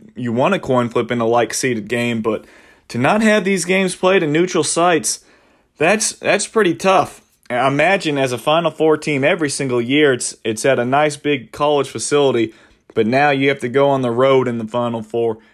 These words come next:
and you play in a tough, a tough environment. Going to be different, going to be strange.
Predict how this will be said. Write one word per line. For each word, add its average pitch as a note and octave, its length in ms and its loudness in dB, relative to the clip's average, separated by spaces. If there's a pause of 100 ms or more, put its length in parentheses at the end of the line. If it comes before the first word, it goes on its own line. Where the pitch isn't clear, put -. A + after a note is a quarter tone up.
(120)
and A#2 120 -8
you B2 80 -4
play B2+ 260 -2
in A#2+ 60 0
a A2+ 80 -2
tough, A#2 400 0 (360)
a A2 100 -2
tough A#2 280 0
environment. A2+ 640 -2 (880)
Going F#3+ 300 4
to F3 60 4
be D#3 180 4
different, C3+ 460 0
going F#3 240 2
to G#3+ 60 -4
be F#3 100 -2
strange. C#3 520 -4